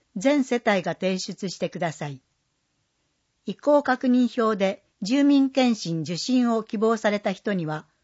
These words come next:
五月中旬頃に受診票を発送する予定です。提出方法。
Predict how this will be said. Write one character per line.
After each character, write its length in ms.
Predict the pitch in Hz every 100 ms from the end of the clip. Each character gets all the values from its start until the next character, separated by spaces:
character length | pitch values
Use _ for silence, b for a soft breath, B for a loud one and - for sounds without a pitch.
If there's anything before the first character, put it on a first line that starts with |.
| _
五 120 | 240 277
月 300 | 247 - 165
中 280 | - 254
旬 240 | 254 277 262
頃 200 | 247 214
に 200 | 170 -
受 160 | 185 180
診 280 | - 254 240
票 320 | 247 226 226
を 60 |
発 240 | 196 196 -
送 220 | - 196
す 140 | 190
る 100 | 185
予 120 | 185 170
定 280 | - 175
で 140 | 160 151
す。 240 | - - _ _ _ _ _ _ _ _ -
提 200 | 277 277
出 320 | 262 - 254
方 260 | 247 240
法。 420 | 196 185 160 151